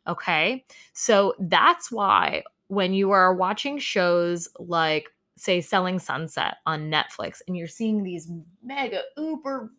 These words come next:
rich, successful agents that are making millions and millions and millions of dollars, if you pay attention closely, what they tell you is that they're also spending hundreds of thousands,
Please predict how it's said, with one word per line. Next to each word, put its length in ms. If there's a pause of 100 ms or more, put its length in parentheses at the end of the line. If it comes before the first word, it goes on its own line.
rich, 400
successful 1040 (500)
agents 720
that 160
are 140
making 440
millions 360
and 80
millions 280
and 100
millions 340
of 60
dollars, 640 (720)
if 180
you 100
pay 240
attention 460
closely, 760 (540)
what 240
they 140
tell 340
you 480
is 180
that 160
they're 240
also 340
spending 580 (280)
hundreds 840
of 140
thousands, 560